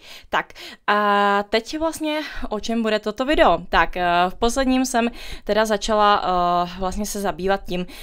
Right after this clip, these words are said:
co bylo, eh, v rámci, eh, Číny teda, v té době ještě nebyla Čínská lidová republika, ale v rámci teda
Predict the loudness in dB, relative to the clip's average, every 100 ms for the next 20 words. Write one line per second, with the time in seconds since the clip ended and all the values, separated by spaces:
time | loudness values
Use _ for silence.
0 | -14 -8 -4 -2 -2 0 0 0 -2 -6
1 | -6 -4 -4 -6 -6 -6 -6 -6 -6 -6
2 | -2 0 0 0 0 0 -2 -4 0 2
3 | 2 0 0 -4 -6 -20 -14 -10 -6 -6
4 | -6 -6 -2 0 0 0 0 -2 -2 -2
5 | 0 0 0 -4 -6 -4 -4